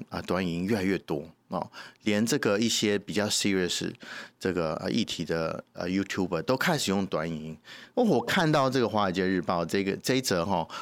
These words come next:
我们为什么选？因为它是一个七分钟的影音报道哈，我觉得看到这个，这个，呃，呃，他们的统计，其实我蛮吓到的哈，就是说这个，呃，其实，呃，根据调查，美国呢认为这个，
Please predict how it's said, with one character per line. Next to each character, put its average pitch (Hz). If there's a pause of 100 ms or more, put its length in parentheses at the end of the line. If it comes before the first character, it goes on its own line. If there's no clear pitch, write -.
(100)
我 95
们 98
为 113
什 95
么 92
选？ 80
因 95
为 107
它 104
是 104
一 92
个 85
七 -
分 95
钟 90
的 82 (400)
影 90
音 98
报 87
道 -
哈， - (300)
我 -
觉 180
得 165
看 147
到 135
这 123
个， 95
这 113
个， 98 (180)
呃， 85 (380)
呃， 82
他 113
们 110
的 87
统 87
计， 101
其 -
实 147
我 160
蛮 80
吓 87
到 82
的 82
哈， 80
就 123
是 131
说 139 (360)
这 143
个， 117
呃， 85
其 -
实， 139
呃， 95
根 143
据 143
调 117
查， 87
美 87
国 87
呢 101 (300)
认 139
为 87
这 120
个， 92